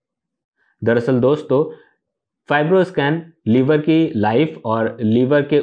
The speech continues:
ऊपर स्वेलिंग की डिग्री को मापता है। इसके अलावा ये लिवर की इलास्टिसिटी को भी मापता है। दोस्तों, अगर लिवर तक पहुंचने के लिए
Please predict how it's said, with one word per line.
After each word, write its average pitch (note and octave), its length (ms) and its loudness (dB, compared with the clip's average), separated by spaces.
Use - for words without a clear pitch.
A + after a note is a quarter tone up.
ऊपर B2+ 340 0
स्वेलिंग A#2 480 -2
की C3+ 120 0
डिग्री G2+ 320 0
को D3 160 -2
मापता G2 360 -4
है। E2+ 260 -8
इसके A#2 240 -2
अलावा A#2 520 -2
ये A2+ 140 2
लिवर A#2 360 0
की C3+ 180 0
इलास्टिसिटी A2+ 800 -4
को G#2+ 140 -2
भी C3 140 0
मापता G#2 380 -4
है। E2+ 240 -10
दोस्तों, D3 720 -2
अगर A#2+ 200 2
लिवर A#2+ 300 2
तक C#3 220 -2
पहुंचने A2+ 400 -4
के B2 120 -2
लिए B2 280 0